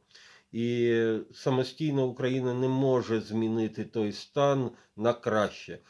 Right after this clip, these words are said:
На гірше завжди можна змінити, можна все зруйнувати,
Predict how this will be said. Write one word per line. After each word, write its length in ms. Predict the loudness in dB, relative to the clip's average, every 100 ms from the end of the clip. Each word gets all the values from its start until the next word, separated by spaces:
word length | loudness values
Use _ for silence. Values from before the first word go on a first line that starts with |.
| _
На 100 | -2
гірше 540 | 0 0 0 0 0 0
завжди 440 | 0 -2 -2 -2
можна 320 | -2 -2 -4
змінити, 480 | -4 -2 -2 -2 -4
можна 300 | -6 -6 -8
все 320 | -10 -6 -4
зруйнувати, 720 | -2 -2 -2 0 0 0 -2